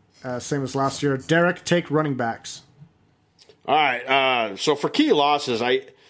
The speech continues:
Speaker 2: I added Sevion Morrison and Marvin Scott in there. Uh, neither one of them saw a ton of playing time,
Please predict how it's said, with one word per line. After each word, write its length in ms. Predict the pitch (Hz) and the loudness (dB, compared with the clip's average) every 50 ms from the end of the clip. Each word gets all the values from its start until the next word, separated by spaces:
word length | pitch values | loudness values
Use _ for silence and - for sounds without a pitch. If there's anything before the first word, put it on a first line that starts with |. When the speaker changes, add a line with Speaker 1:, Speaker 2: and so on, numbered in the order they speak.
| _ _ _ _ _ _ - | _ _ _ _ _ _ -2
Speaker 2:
I 80 | 131 160 | -2 0
added 380 | 156 165 165 175 170 151 123 | 2 2 4 4 4 2 0
Sevion 500 | 113 - - 147 139 139 131 135 131 117 | -2 0 2 2 2 2 2 2 2 2
Morrison 420 | 113 107 113 120 120 117 - 113 104 | 2 2 2 2 0 0 -2 -2 -2
and 80 | 95 | -2
Marvin 320 | 98 104 107 107 101 98 92 | 0 0 -2 -2 -2 -4 -6
Scott 400 | - - - 101 98 101 98 95 | -6 -4 -2 0 0 0 0 0
in 80 | 101 | -2
there. 380 | 104 101 104 101 101 101 98 98 - - | 0 0 0 0 0 0 -2 -4 -6 -6
Uh, 240 | - 92 90 90 90 | -4 -2 0 0 2
neither 260 | 101 165 226 180 135 | 2 2 2 2 0
one 280 | 104 95 95 104 107 107 | 0 -2 -2 -2 -2 -2
of 80 | 101 | -4
them 100 | 95 87 | -6 -6
saw 280 | 85 - - 104 90 80 | -6 -4 -2 -2 -2 -4
a 20 | |
ton 280 | - - - 101 101 101 | -6 -10 -8 -6 -4 -4
of 120 | 95 90 | -4 -6
playing 400 | - - 90 92 95 95 92 90 | -8 -8 -6 -6 -6 -6 -6 -6
time, 460 | 87 95 95 95 95 95 95 95 92 | -6 -6 -6 -4 -4 -4 -4 -6 -6